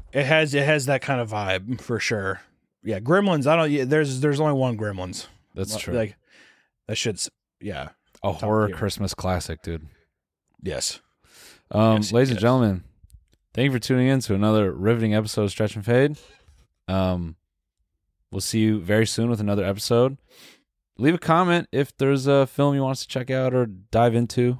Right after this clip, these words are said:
Speaker 2: Um, we, we always, uh, we're always game to watch some, some of your interests, and we can, uh, yeah,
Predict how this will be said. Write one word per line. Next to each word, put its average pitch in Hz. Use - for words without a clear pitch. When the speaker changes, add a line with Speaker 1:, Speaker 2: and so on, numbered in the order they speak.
Speaker 2:
Um, 95
we, 90
we 87
always, 90
uh, 85
we're 87
always 82
game 85
to 90
watch 85
some, 82
some 90
of 92
your 104
interests, -
and 92
we 90
can, 90
uh, 87
yeah, 98